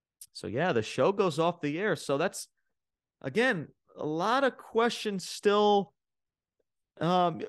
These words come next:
we, s-, there's still questions about where this is gonna go, but in a good way, right? And you see the look on Paul Heyman's face, like, Paul Heyman, the way he was approaching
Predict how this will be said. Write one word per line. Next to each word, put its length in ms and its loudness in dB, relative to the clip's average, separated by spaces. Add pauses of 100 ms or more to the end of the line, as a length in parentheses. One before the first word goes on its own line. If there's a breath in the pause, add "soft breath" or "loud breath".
we, 480 -6 (560)
s-, 200 -6
there's 160 2
still 240 2
questions 640 2
about 360 2
where 260 0
this 220 -4
is 120 -8
gonna 240 -2
go, 280 2
but 200 -2
in 80 -2
a 60 -2
good 260 -2
way, 240 -4
right? 400 -2 (800)
And 420 2
you 160 2
see 320 -2
the 140 2
look 420 0
on 140 0
Paul 240 0
Heyman's 300 -6
face, 300 0
like, 160 -4 (300)
Paul 240 2
Heyman, 340 -2
the 100 0
way 220 0
he 140 -6
was 160 -2
approaching 880 -4